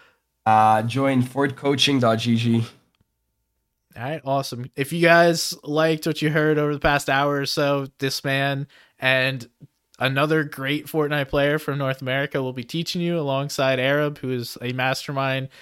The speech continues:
Speaker 1: in himself. So go check that out. Definitely great value in that. Um, thank you all for listening. Go ahead, leave a comment, re-, reply, review if you're listening to this on Spotify or Apple.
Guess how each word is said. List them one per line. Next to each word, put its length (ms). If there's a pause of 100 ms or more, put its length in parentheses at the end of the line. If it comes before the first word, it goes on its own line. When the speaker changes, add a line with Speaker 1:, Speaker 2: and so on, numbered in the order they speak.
(260)
Speaker 1:
in 160
himself. 640
So 320
go 160
check 280
that 160
out. 340
Definitely 380
great 240
value 580
in 260
that. 280 (360)
Um, 520
thank 220
you 140
all 100
for 140
listening. 580
Go 140
ahead, 280
leave 160
a 40
comment, 520
re-, 80 (140)
reply, 480
review 540
if 140
you're 240
listening 380
to 100
this 200
on 100
Spotify 500
or 40
Apple. 420